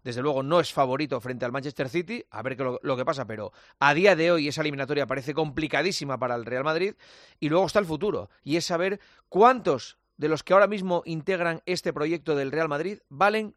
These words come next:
para el próximo proyecto del Real Madrid. Y, por supuesto, ahí incluimos la figura del entrenador. ¿Es este el entrenador que debe construir el próximo Real Madrid? ¿Son estos los jugadores que tienen que jugar en el Real Madrid la próxima temporada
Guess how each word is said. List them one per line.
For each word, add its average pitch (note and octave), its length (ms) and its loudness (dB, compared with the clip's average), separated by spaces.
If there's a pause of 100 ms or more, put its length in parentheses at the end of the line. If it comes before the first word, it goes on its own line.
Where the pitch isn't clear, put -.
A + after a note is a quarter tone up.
para D3 160 2
el D3 80 -2
próximo G3 420 -6
proyecto E3 440 -2
del D3 120 -2
Real D#3 180 0
Madrid. E3 280 -2 (400)
Y, C3 140 -10
por A#2+ 180 -2
supuesto, E3 580 0
ahí D3+ 300 -2
incluimos C#3+ 580 -6
la C#3 140 -6
figura B2+ 380 0
del B2 160 -8
entrenador. G#2+ 500 -10 (260)
¿Es G#3 300 4
este G3+ 300 0
el F3+ 80 2
entrenador E3 340 0
que D#3+ 140 -2
debe E3+ 160 -2
construir E3 340 -4
el D#3 100 -2
próximo D#3 320 -4
Real D3+ 200 2
Madrid? D3 320 -2 (460)
¿Son A3 280 4
estos C4 500 0
los D#3 200 -4
jugadores E3 440 2
que E3+ 120 -6
tienen F3 200 -4
que D#3+ 80 -4
jugar E3 220 2
en E3 80 -2
el D#3 80 -4
Real D#3+ 160 0
Madrid D#3 240 -2
la D3+ 140 0
próxima D#3+ 280 -2
temporada C#3+ 480 0